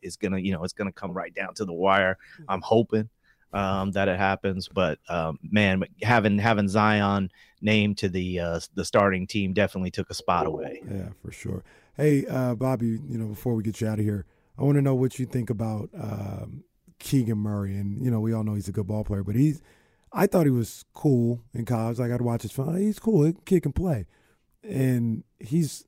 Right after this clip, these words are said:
Speaker 2: a lot better than I gave him credit for. Like, he's a lot better <laughs> than I gave him credit for. He's a hell of a shooter, maybe a lot better shooter than I gave him credit for coming out of Iowa. And he just continues to grow, um, every game. Wh-, wh-, how have you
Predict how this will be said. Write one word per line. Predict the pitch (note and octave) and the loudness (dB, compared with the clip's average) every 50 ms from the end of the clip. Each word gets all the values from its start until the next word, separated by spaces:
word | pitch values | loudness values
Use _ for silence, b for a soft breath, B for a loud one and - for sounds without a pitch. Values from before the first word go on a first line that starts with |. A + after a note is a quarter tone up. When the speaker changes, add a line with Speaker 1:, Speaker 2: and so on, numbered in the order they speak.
| _ | _
Speaker 2:
a | - B2+ B2 | -2 0 2
lot | B2+ B2+ B2 A2+ - | 2 2 0 0 -2
better | A2 A#2+ A2+ G#2+ G#2 | -2 0 0 0 -2
than | G#2+ G2+ | -2 -2
I | G#2 G#2 | -2 -2
gave | G2 A2 G#2 G2 | -2 -4 -4 -4
him | G2+ G2+ | -6 -8
credit | - - G#2 - - - | -6 -6 -6 -6 -8 -10
for. | - - - - - D#2+ - _ | -10 -12 -10 -10 -10 -12 -12 _
Like, | B2+ C3 C3 - | -2 -2 2 4
he's | E3 E3+ C#3+ | 2 2 2
a | C#3+ | 0
lot | - - - - - - - | -6 -4 -6 -6 -8 -6 -4
better | - A2 - G#2+ - - | -4 -2 -2 -2 -4 0
<laughs> | - | 0
than | D3+ - - - | 0 0 2 -2
I | D#3+ | 2
gave | D#3 D3 C#3 | 4 4 4
him | B2+ B2 | 4 2
credit | A#2+ C3 B2 A#2 A2+ - | 0 0 -2 -2 -2 -4
for. | - A2 A2+ G#2 B B B B B | -4 -6 -6 -6 B B B B B
He's | - C#3 C3 | -2 0 2
a | B2+ A#2+ | 2 2
hell | A2+ A2+ B2+ D3 D#3 D#3 | 2 4 6 6 8 8
of | C#3+ A#2+ | 8 6
a | A#2 A2 | 4 0
shooter, | - - C#3 C#3 A#2+ G2+ G2 F2+ b b b b b | 2 2 4 4 4 2 -2 -6 b b b b b
maybe | - C3 C3+ B2+ B2 | 0 2 2 4 2
a | A#2+ | 2
lot | A#2+ B2+ C3+ C#3+ C#3 | 2 2 0 2 2
better | C3+ B2+ B2 | 2 2 2
shooter | A2+ - C3 B2 A#2 | 2 2 2 2 2
than | A2+ A2+ | 2 2
I | A#2+ B2+ | 0 0
gave | B2+ A2+ A#2 G#2+ | 2 0 0 0
him | A2 G#2+ | -2 -4
credit | G#2 - A#2+ G#2 G#2+ - | -2 -2 -2 -2 -2 -4
for | - A2+ A2+ G#2+ b b b b b - | -2 -2 -2 -2 b b b b b 0
coming | - C3 B2 A#2+ A#2 | 2 2 4 4 2
out | A#2 A2+ - | 0 -2 -2
of | F#2 | -2
Iowa. | G#2 A2+ B2+ C3 A2+ G#2 G2+ G2 G2+ F2+ b b b b b b | 0 2 2 2 2 2 0 -2 -4 -4 b b b b b b
And | - - A#2+ A#2+ A#2 A2+ A2+ A2+ A2+ A#2+ D3 | -4 0 0 2 2 2 0 -2 -2 -4 -6
he | - A2+ B2+ C3 C#3 | -2 2 4 4 4
just | B2+ C3+ C#3+ - - | 4 0 -2 0 -2
continues | - A#2 - - D3+ D3+ C#3 B2 A2 - | -2 0 2 2 2 2 2 0 -2 -4
to | - | -6
grow, | G2 E2+ D#2+ G#2+ A#2+ C#3 C3+ A2+ G#2 b b b b b b b | -6 -2 0 2 2 4 2 2 0 b b b b b b b
um, | - - A2+ A#2 A2+ A2 A2+ - _ | -4 -2 -2 0 -2 -2 -4 -6 _
every | - C3+ C#3 A#2 G2+ A#2 A#2 A2 | 0 0 0 0 2 2 2 2
game. | F#2+ G#2 A#2 B2+ A#2+ A2 G#2+ | 2 2 2 2 2 2 2
Wh-, | A2 A#2 - - - - - | 0 0 0 0 -2 0 2
wh-, | C#3 | 2
how | C#3+ D#3 D#3 | 2 4 4
have | D3 D3 | 4 4
you | D3+ D3 C3+ B2+ F#3+ F#3 | 2 2 2 0 -4 -10